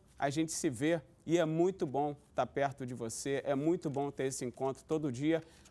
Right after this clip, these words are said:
Hoje eu estou substituindo Celeste, teve uma reunião, então eu tô aqui fazendo Cabeça pra Cima. Vai ser um prazer compartilhar esse momento junto com você.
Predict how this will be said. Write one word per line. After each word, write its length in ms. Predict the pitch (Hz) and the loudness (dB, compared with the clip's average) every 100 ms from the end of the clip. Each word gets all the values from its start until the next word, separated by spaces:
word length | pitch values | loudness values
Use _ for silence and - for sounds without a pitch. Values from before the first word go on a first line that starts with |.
| - | -2
Hoje 220 | 160 170 | 0 2
eu 20 | |
estou 220 | 165 - 170 | 0 0 0
substituindo 540 | 165 147 160 165 156 | -2 -2 -4 0 0
Celeste, 520 | - 160 156 175 170 | 2 2 4 2 0
teve 200 | - 151 | -4 -2
uma 120 | 147 | 0
reunião, 520 | 151 156 143 139 165 165 - - - | 0 0 2 2 2 0 -10 -20 -12
então 140 | 147 | -4
eu 80 | 147 | -4
tô 120 | 143 | 0
aqui 220 | 151 127 147 | 0 0 -2
fazendo 340 | 143 131 143 | 0 0 -2
Cabeça 420 | 135 120 143 143 | 0 0 0 -2
pra 180 | 135 127 | -2 -2
Cima. 400 | 113 - 143 143 - - - | -2 -2 -2 -2 -6 -20 -4
Vai 140 | 127 | -4
ser 240 | 127 151 143 | -2 -2 -2
um 80 | |
prazer 720 | 147 - 147 117 104 139 147 - - - - - | -2 0 2 0 0 2 2 0 -16 -20 -20 -12
compartilhar 760 | - 123 139 131 - 127 135 139 | -6 0 0 0 -2 0 2 2
esse 260 | 175 - | 0 -2
momento 560 | 170 135 127 143 - - _ _ - | -2 0 0 -2 -4 -20 _ _ -10
junto 320 | 107 151 - | -4 -4 -2
com 120 | 147 | -4
você. 380 | 143 139 - 104 | -2 -2 -4 -6